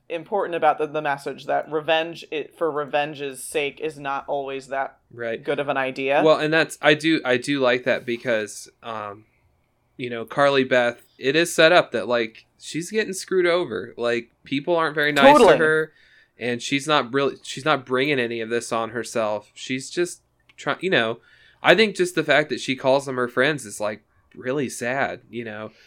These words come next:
Speaker 1: Yeah, Sabrina's kind of a huge jerk as
Speaker 2: It,
Speaker 1: well.
Speaker 2: it's, it's almost like
Speaker 1: Um,
Speaker 2: Stockholm syndrome-y. Like, I'll just call the people that mess with me my friends because they pay attention to me and no one else does, so.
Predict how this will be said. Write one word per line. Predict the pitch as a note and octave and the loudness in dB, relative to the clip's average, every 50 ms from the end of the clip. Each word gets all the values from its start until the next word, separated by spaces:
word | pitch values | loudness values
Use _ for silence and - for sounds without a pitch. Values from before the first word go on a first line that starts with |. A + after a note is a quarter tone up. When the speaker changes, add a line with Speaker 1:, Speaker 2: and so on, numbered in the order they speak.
| _ - | _ -2
Speaker 1:
Yeah, | - B3 A#3+ | 2 2 4
Sabrina's | A#3+ - D4+ D4+ A#3+ G3+ G3 A3 A#3 A#3+ C4+ D4+ F4+ A4+ G4 - | 4 6 6 6 6 8 6 6 6 8 6 6 4 4 2 0
kind | - D#4+ C#4 A#3+ | 0 2 4 4
of | - - | 4 2
a | F3+ | 0
huge | F#3 E3+ F3 E3+ D#3+ D3+ - - | -4 -4 -6 -6 -6 -8 -12 -10
jerk | - E3 D#3 D3 - | -6 -6 -6 -6 -6
as | D3 C3 C3 | -10 -8 -6
Speaker 2:
It, | C3+ C#3+ | -2 0
Speaker 1:
well. | C#3+ C3+ A#2 C3 | 0 0 0 0
Speaker 2:
it's, | C#3+ C#3+ - - | -2 -4 -4 -4
it's | - C#3 C3+ - | -4 -4 0 2
almost | D#3 E3+ F#3 F#3+ E3+ D#3 | 2 4 4 4 6 6
like | D3+ C3 C#3 | 6 6 6
Speaker 1:
Um, | C#3 C3 | 2 0
Speaker 2:
Stockholm | C3 A#2+ A#2 C3+ - - C3+ A#2 A2 G#2+ | 0 2 2 2 0 -2 -6 -6 -6 -8
syndrome-y. | - - A#2+ A2 A2 A#2+ A2 A2 G#2+ G2+ F#2+ G2 G2 _ - | -8 -10 -10 -8 -8 -10 -8 -8 -8 -10 -10 -12 -14 _ -6
Like, | A#2 B2 B2 B2 A#2+ - _ _ | -2 -2 -2 -2 -4 -8 _ _
I'll | G2 D#2 A2 C3 C3 | -12 -6 -4 -4 -2
just | C3 D3 D3+ D3 - | 0 -2 -4 -4 0
call | - D3+ D3+ D3 | 4 4 4 4
the | C#3 C3 | 2 0
people | - C#3+ C#3+ C#3 C#3+ C3 | 0 -2 -2 0 2 2
that | B2+ - A2+ | 2 2 0
mess | B2 B2 B2+ B2+ - | -4 -4 -4 -2 -4
with | B2 A#2 - | -6 -6 -6
me | A2+ A#2 A#2 A#2 A2+ | -6 -6 -4 -4 -4
my | A#2+ A#2+ A2+ | -4 -6 -6
friends | G#2+ - - B2 B2+ A#2+ A2 G#2+ A2 - | -6 -2 0 0 0 0 -2 -4 -10 -12
because | - A#2 A2 G#2+ - A#2+ A2+ A2 A2+ | -10 -8 -8 -4 -4 -4 -4 -2 -2
they | A#2 A2+ | -4 -4
pay | A2 - _ - B2 A#2 A#2+ A#2 | -4 -6 _ -6 -4 -2 -2 -2
attention | A2+ - B2 B2 A#2+ - A#2 A#2 | -2 -4 -6 -6 -6 -8 -10 -8
to | A2+ | -6
me | A#2+ A#2 A#2 A#2+ A#2+ | -4 -4 -2 -2 -4
and | A2+ A2 | -4 -6
no | G#2+ G#2+ | -6 -4
one | A#2 A#2 | -4 -2
else | A#2 C3 C3+ C3+ - | -2 -2 -2 -4 -6
does, | - F#2+ F#2+ A2 A2 | -6 -6 -6 -6 -8
so. | - G#2+ F#2 F#2 G#2+ G#2+ - | -8 -8 -6 -6 -8 -10 -12